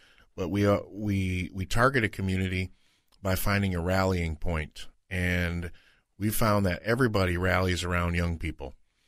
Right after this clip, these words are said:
So if they find out that, uh, a church or a group of churches is bringing in this team and they're gonna be doing secular motivational, helping kids is, make right choices, stay off drugs and things like that, people rally around that.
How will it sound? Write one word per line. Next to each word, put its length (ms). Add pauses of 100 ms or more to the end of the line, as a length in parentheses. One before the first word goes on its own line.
(420)
So 280
if 80
they 180
find 260
out 220
that, 340
uh, 260
a 120
church 480
or 260
a 60 (120)
group 200
of 60
churches 340
is 80
bringing 360
in 280 (420)
this 220
team 520
and 220
they're 100
gonna 140
be 340 (240)
doing 160
secular 420
motivational, 840
helping 320
kids 280
is, 240
make 220
right 180
choices, 520
stay 200
off 160
drugs 320
and 100
things 180
like 180
that, 160 (340)
people 260
rally 300
around 380
that. 260